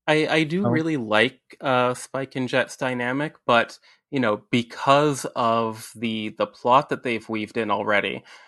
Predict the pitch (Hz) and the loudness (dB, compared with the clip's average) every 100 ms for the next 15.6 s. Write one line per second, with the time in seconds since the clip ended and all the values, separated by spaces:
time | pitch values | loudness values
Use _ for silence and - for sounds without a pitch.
0 | _ _ 123 117 113 110 107 104 _ _ | _ _ 4 6 6 2 -4 -10 _ _
1 | 135 127 - 135 117 131 139 123 131 123 | -2 0 -2 -2 0 0 -2 -2 0 0
2 | - - - - _ 117 123 - 131 120 | -2 -10 -10 -16 _ 6 6 4 0 0
3 | 107 - - 117 123 117 113 - 120 120 | -2 -6 -4 -2 -2 -2 -4 -8 -8 -8
4 | 107 - 104 113 117 120 123 123 - 107 | -6 -2 -2 0 2 4 4 2 0 2
5 | 95 110 123 110 110 107 135 127 120 131 | 2 2 0 -4 -4 -4 -2 2 2 2
6 | 147 - 139 139 135 139 139 - 147 151 | -2 -2 -2 -2 0 2 0 0 -2 -2
7 | 175 202 _ _ _ _ _ 117 117 113 | -6 -10 _ _ _ _ _ 6 8 6
8 | 113 - 120 120 120 - - 120 110 117 | 2 -2 0 0 0 -4 -2 0 0 2
9 | 127 120 - - 220 190 117 139 127 98 | 2 0 0 8 12 12 12 10 8 8
10 | 95 135 113 110 139 123 123 123 - - | 6 6 6 6 4 4 6 6 6 0
11 | 120 113 131 131 143 160 151 131 127 120 | 4 6 8 10 10 8 6 0 2 0
12 | 110 123 117 120 131 120 147 - 143 135 | 4 4 6 6 4 2 -2 2 6 6
13 | 135 131 147 143 123 156 160 147 135 143 | 6 4 2 0 2 2 4 6 4 2
14 | - 131 123 120 131 127 123 113 127 127 | 0 2 0 -2 0 0 0 2 4 4
15 | 117 117 117 113 110 110 | 2 2 2 2 0 -4